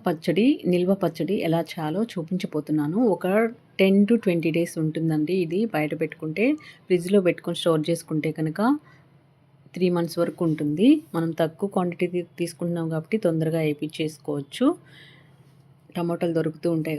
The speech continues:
కాబట్టి ఎప్పుడు కావాలంటే అప్పుడు చేసుకోవచ్చు. అందుకని నేను వన్ కిలో తీసుకున్నాను. వన్ కిలోకి నేను మెంతులు, ఆవాలు పౌడర్ చేసుకొని పెట్టుకున్నా. రెండు స్పూన్లు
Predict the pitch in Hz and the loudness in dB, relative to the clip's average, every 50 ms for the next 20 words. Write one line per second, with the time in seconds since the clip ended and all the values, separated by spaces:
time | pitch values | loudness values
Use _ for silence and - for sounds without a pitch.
0 | 151 147 151 156 147 - 220 202 165 - 151 - - 151 151 151 151 151 151 175 | -2 -2 -4 -4 -2 0 0 0 0 -2 -6 -4 -4 -4 -2 -2 -2 -2 -2 -2
1 | 160 156 151 139 - 147 143 139 - - 156 147 143 139 139 - - - 254 302 | -4 -6 -8 -6 -6 -6 -6 -6 -6 -6 -4 -4 -4 -6 -8 -8 -4 -2 0 0
2 | 302 - - _ _ _ - _ - _ _ _ _ _ - _ _ _ _ _ | -2 -4 -12 _ _ _ -20 _ -20 _ _ _ _ _ -20 _ _ _ _ _
3 | _ _ - - _ - 165 175 190 - 180 170 170 185 202 185 165 160 165 160 | _ _ -20 -14 _ -6 -6 -4 0 2 2 4 4 4 4 4 4 4 2 2
4 | 160 170 175 170 156 151 151 156 - - 156 151 139 147 180 220 240 214 160 160 | 2 2 2 2 2 2 0 0 0 2 2 2 4 2 2 2 2 2 4 2
5 | 165 160 165 180 180 180 180 180 - 208 233 294 349 359 - - - - - - | 2 2 0 0 0 0 0 -2 -2 0 2 2 2 0 -4 -14 -20 -20 -20 -12
6 | _ 175 170 180 214 262 359 359 285 - _ _ - - - - - - 170 170 | _ -6 -2 0 0 2 0 0 -4 -8 _ _ -20 -20 -20 -18 -10 -6 -2 0
7 | 180 185 185 208 202 202 233 277 320 330 - - _ - - - - _ _ - | 0 2 2 2 4 4 4 4 2 0 -4 -10 _ -20 -20 -20 -20 _ _ -20
8 | - - _ _ _ _ _ _ _ _ _ 160 156 165 165 170 160 165 165 165 | -20 -20 _ _ _ _ _ _ _ _ _ 2 2 4 2 2 0 -2 -2 0
9 | 165 160 156 165 160 - 160 - - - 175 165 156 151 147 - - 151 160 175 | 0 0 0 -2 -4 -4 -6 -6 -4 -4 -2 -2 -2 -2 -4 -4 -2 -2 0 2
10 | 226 285 320 302 - - - _ _ - 165 165 165 160 - - - 175 175 170 | 2 2 2 0 -4 -14 -20 _ _ -2 -2 -2 -2 -4 -6 -6 -4 -4 -2 -2
11 | 170 | -4